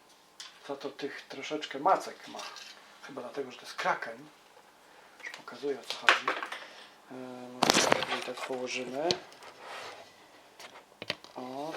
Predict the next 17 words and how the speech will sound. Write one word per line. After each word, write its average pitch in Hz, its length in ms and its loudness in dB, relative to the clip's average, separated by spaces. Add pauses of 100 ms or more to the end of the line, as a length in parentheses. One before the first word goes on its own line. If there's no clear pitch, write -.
tak. 143 540 -4 (1080)
I 135 40 -10
trochę 175 240 2
tych - 160 -8
macek 165 380 4
tu 127 100 -12
ten 120 180 -10
Kraken - 420 2 (100)
ma. - 80 -4 (1000)
Trójkę 160 400 4
zasilanie. 127 760 -2
E, 196 160 0 (1700)
U 180 200 6
S 135 160 8
B 123 320 2 (1300)
wtyk. - 460 -4 (800)
I 170 560 -2